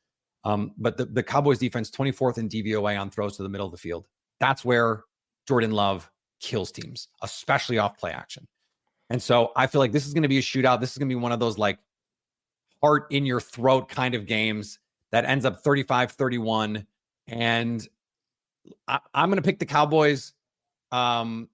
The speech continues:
I think the Packers can win. I think the way that I usually do this, Marcus, is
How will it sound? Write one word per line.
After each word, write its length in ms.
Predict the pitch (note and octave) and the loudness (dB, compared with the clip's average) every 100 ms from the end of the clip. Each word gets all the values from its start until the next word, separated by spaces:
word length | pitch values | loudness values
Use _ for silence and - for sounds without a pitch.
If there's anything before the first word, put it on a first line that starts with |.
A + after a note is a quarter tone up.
| _ | _
I 60 | C3 | -10
think 140 | D#3 | -6
the 60 | C#3+ | 0
Packers 320 | C#3+ C3+ A2+ | 0 0 -6
can 300 | - E3 F3 | -2 -2 0
win. 300 | F3+ F3+ F#3 - _ _ _ _ | 0 -2 -4 -8 _ _ _ _
I 80 | B2 | -2
think 300 | E3 E3 D#3+ - _ _ | 2 0 -2 -10 _ _
the 100 | C3 | -2
way 100 | C#3+ | 2
that 140 | D#3 D3 | 4 4
I 20 | |
usually 320 | C#3 D#3+ D#3 | 2 0 0
do 160 | C3 C3+ | 0 0
this, 180 | C3 | 0
Marcus, 380 | C3+ B2 B2+ - | 0 -2 -2 -8
is 360 | B2+ B2 A2 - | -6 -6 -6 -12